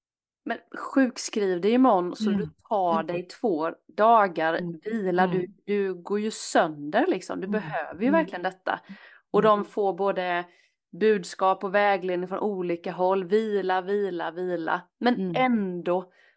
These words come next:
Speaker 1: "Det ska
Speaker 2: Mm.
Speaker 1: jag, men jag ska, jag ska ta ledigt om två veckor." Man
Speaker 2: Mm.
Speaker 1: bara,
Speaker 2: Mm.
Speaker 1: "Nej,
Speaker 2: Men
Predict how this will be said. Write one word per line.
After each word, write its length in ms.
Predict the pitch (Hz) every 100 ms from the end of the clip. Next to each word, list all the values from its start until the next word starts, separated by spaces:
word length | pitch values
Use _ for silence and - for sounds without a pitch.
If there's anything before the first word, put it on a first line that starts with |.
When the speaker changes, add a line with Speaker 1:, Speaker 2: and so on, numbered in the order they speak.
| -
Speaker 1:
"Det 200 | 180 240
ska 100 | 160
Speaker 2:
Mm. 100 | 233
Speaker 1:
jag, 160 | 220 -
men 120 | 233
jag 140 | 240 226
ska, 260 | 226 226 233
jag 140 | 254
ska 360 | - 262 247 247
ta 180 | 208
ledigt 480 | 226 220 190 185 180
om 160 | 180 175
två 280 | - 190 170
veckor." 520 | 180 _ 170 190 196 _ _ -
Man 200 | 202 208
Speaker 2:
Mm. 20 |
Speaker 1:
bara, 180 | 180 160 _ _ _ - 180
Speaker 2:
Mm. 200 | 175 147 _ _ _ _ _ _ _ _ _ _ _ _ - - 202
Speaker 1:
"Nej, 220 | 220 247 262
Speaker 2:
Men 100 | 220